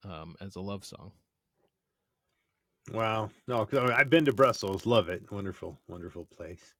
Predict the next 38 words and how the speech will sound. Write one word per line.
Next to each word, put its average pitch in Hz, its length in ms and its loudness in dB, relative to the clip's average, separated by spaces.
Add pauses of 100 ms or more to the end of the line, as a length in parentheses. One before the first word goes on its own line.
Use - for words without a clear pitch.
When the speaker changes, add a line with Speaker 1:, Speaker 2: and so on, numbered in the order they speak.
Speaker 1:
<laughs> - 340 -20 (220)
Speaker 2:
Um, 80 420 -14 (160)
Speaker 1:
I 120 80 -14
love 95 200 -14
it. 87 180 -18
Yeah. 113 240 -12 (520)
Speaker 2:
Oh, 117 160 0
I, 107 160 0 (180)
yeah. 95 340 -6 (120)
I, 95 60 -6
well, 113 120 -4
I, 127 100 4
I 127 140 2
used 135 280 0
to, - 100 -6
I 117 60 0
used 117 140 0
to 123 80 0
live 107 100 -2
in 95 100 -8
Paris, 90 560 -4 (100)
and, 82 400 -14
uh, 78 240 -8 (320)
Speaker 1:
Oh, 117 100 -12
wow. 104 180 -14 (380)
Speaker 2:
uh, 107 40 -4
I 95 220 -2
have 107 160 0
friends 113 340 -6
in, 92 420 -8
uh, - 40 -12
other 90 500 -6
parts 98 320 -8
of 90 100 -14
Belgium 92 380 -6
too, 98 200 -8
so 95 140 -8
I, 92 40 -4